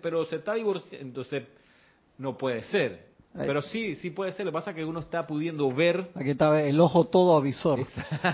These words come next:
Speaker 2: Está manifestado físicamente
Speaker 1: Ah,
Speaker 2: ahí, ¿eh?
Speaker 1: así
Speaker 2: Está en
Speaker 1: mismo.
Speaker 2: todos lados, gran porcentaje de la población,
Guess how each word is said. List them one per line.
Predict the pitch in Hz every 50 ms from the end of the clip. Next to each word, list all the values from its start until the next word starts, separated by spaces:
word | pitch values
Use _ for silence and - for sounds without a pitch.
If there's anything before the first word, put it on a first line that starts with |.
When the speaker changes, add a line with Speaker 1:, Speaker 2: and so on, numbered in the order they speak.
| - - 156 131 - - 135 110 113 - -
Speaker 2:
Está | 123 107 175 180 185 175 - 165
manifestado | 165 190 185 180 180 175 - - 202 190 - - 214 220 226 226 220 190
físicamente | - - - 247 240 - - 233 214 - - 170 160 165 175 180 175 160 139 127 123 127 139 131
Speaker 1:
Ah, | 127 131
Speaker 2:
ahí, | 135 139
¿eh? | 131 127 120 120 - - - 113 113 113
Speaker 1:
así | - 135
Speaker 2:
Está | - 127 185 190
en | 185
Speaker 1:
mismo. | 175 180 165
Speaker 2:
todos | 240 233 226 226 214 185
lados, | 196 214 214 202 185 170 165 156 156 147 147 143
gran | 143 202 220 214 208 -
porcentaje | 214 196 151 - 175 156 143 - 202 175 185 190
de | 170 160
la | 156 139
población, | - 160 151 147 139 131 - - 185 180 175 180 190